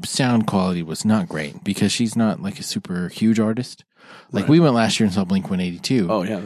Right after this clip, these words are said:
Speaker 2: was
Speaker 1: And it
Speaker 2: great.
Speaker 1: sounded good.
Speaker 2: Yeah.
Speaker 1: You could understand every word, but I didn't understand a word she was saying. But they have the words over on the side for
Speaker 2: They had
Speaker 1: the he-,
Speaker 2: subtitles?
Speaker 1: for the hearing impaired.
Speaker 2: Okay.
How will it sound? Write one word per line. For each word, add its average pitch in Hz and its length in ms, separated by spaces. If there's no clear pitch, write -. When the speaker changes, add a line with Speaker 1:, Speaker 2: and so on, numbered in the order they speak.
Speaker 2:
was 85 80
Speaker 1:
And 110 100
it 107 40
Speaker 2:
great. 90 120
Speaker 1:
sounded 101 360
good. 127 380
Speaker 2:
Yeah. 107 220
Speaker 1:
You 143 100
could 131 160
understand 120 400
every 104 160
word, 113 280
but 107 120
I 117 60
didn't 110 120
understand 107 380
a 92 40
word 101 220
she - 140
was 90 120
saying. 98 360
But 127 280
they 101 160
have 104 540
the 101 100
words 98 340
over 95 260
on 87 180
the 76 60
side 98 540
for - 120
Speaker 2:
They 131 80
had - 40
Speaker 1:
the - 40
he-, - 0
Speaker 2:
subtitles? 156 680
Speaker 1:
for - 200
the 120 80
hearing 143 260
impaired. 113 340
Speaker 2:
Okay. 104 280